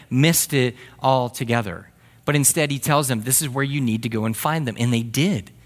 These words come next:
In verses five through twenty, we read that they actually went. They,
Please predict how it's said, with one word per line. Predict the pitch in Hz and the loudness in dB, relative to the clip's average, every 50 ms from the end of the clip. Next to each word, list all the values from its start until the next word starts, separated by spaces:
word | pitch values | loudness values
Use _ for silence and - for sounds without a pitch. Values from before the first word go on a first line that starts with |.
| - - - - | -20 -20 -14 -6
In | - 131 | -4 -2
verses | 120 143 147 - - 160 - | 0 0 0 0 0 -2 -4
five | - - - 139 131 135 143 147 139 | -4 0 0 2 2 2 0 0 -4
through | - - - 160 160 160 160 156 | -6 -6 0 2 2 2 2 0
twenty, | - - - - 175 185 185 135 101 101 | -6 -12 -8 -4 -2 0 0 0 0 0
we | 107 120 139 131 - - - - - - | 0 2 2 0 0 0 -6 -16 -8 -2
read | 131 156 185 180 156 131 | 2 4 4 4 4 2
that | 135 123 - | 0 0 2
they | 156 156 - | 0 0 0
actually | 147 147 156 - - 165 156 143 | 0 -2 0 0 0 0 0 0
went. | 135 165 160 123 131 | 0 0 0 0 0
They, | 131 120 | 0 -2